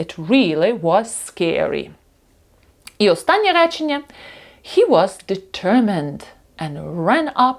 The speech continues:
the stairs boldly and opened the door. Він був рішучим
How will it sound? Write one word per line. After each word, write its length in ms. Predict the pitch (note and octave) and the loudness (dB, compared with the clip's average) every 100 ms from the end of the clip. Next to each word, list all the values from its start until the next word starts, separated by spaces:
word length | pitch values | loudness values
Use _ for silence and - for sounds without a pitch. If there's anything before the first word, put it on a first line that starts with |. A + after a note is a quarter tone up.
| A3 | -8
the 80 | A3+ | -10
stairs 560 | A3+ - F#3+ F#3+ F#3 E3 D3 | -10 -10 -6 -4 -6 -8 -4
boldly 580 | E3 E3+ D#3+ D#3 D3+ D#3+ - - | 0 0 -2 -6 -10 -10 -14 -14
and 220 | E3 D#3 - - | -12 -12 -12 -2
opened 640 | A#3+ E3+ D#3+ C3+ C#3+ - - _ | -2 -2 -12 -14 -14 -18 -20 _
the 300 | D3 C#3+ D#3 | -12 -6 -4
door. 420 | D#3 E3+ F#3+ - - _ _ _ _ - - - - _ | 2 2 2 0 -6 _ _ _ _ -20 -20 -20 -20 _
Він 400 | F3 G3 E4+ G#4+ | 0 2 4 4
був 380 | A#3 C#4+ E4 D#4 - | 4 4 4 0 -4
рішучим 800 | F#3 B3 - - D4 C#4 - | -2 -4 -6 -4 -4 -4 -8